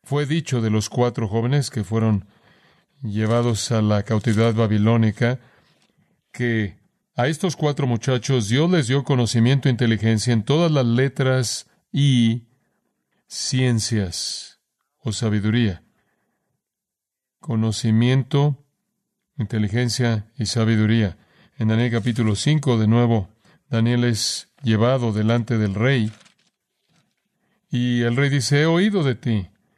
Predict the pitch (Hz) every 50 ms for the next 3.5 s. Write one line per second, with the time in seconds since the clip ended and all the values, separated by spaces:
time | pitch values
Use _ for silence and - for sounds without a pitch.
0 | _ _ _ - 131 123 123 117 113 110 101 90 - _ _ _ _ _ _ _
1 | _ _ - 120 120 120 113 - - 156 143 139 123 - 135 123 117 110 123 135
2 | 143 143 135 113 - - - 131 113 - - - 131 123 120 123 123 - 131 113
3 | 107 101 - - 120 117 117 131 147 151